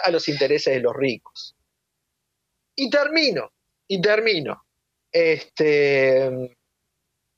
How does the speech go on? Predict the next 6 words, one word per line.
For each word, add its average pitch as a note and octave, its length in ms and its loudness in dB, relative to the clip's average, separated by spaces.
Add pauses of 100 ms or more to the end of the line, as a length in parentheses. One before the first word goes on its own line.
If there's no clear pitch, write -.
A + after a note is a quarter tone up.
(400)
es F#4+ 240 -2
por D4 160 2
eso, D#4 480 0 (260)
a F#3+ 100 -2
mi G#3 120 2
juicio, C#4+ 420 2